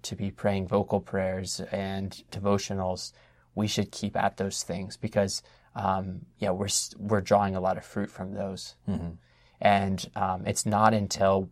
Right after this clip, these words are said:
Speaker 1: we experience those signs that we talked about before, when we're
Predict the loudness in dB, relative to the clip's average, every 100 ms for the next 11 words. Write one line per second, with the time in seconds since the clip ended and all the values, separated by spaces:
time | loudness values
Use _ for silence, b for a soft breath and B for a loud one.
0 | -2 0 2 0 -6 -2 0 0 0 -2
1 | -2 0 2 2 2 0 -2 -2 -4 -2
2 | -2 -2 -2 4 6 6 4 4 6 6